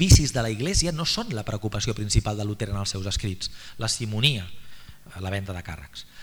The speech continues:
el nepotisme, allò que li donaven els càrrecs a, a amics tensats i amics i coses pitjors, eh? El, el nicolaisme, el, que els cures es tinguessin parelles sexuals, diu allò,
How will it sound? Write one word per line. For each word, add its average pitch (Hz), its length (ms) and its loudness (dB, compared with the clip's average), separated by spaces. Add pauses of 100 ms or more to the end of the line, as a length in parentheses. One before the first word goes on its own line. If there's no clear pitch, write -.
(200)
el 117 160 -4
nepotisme, 113 600 2 (280)
allò 98 220 -4
que 107 100 -2
li 104 120 -4
donaven 104 340 0
els 98 160 0
càrrecs 104 340 -2
a, 101 60 -2
a 101 160 -6
amics 101 240 0
tensats 107 460 -2
i 107 80 0
amics 113 380 -2
i 107 60 -6 (200)
coses 104 280 -2
pitjors, - 420 -4 (140)
eh? 220 80 -2 (480)
El, 107 520 0 (520)
el 131 120 2
nicolaisme, 123 640 2 (280)
el, 90 140 -10 (280)
que 82 100 -12
els - 180 -6
cures 104 320 -4
es 104 160 -2 (140)
tinguessin 98 480 -4
parelles 104 420 -4
sexuals, 104 420 -4 (300)
diu 127 160 -2
allò, 185 240 2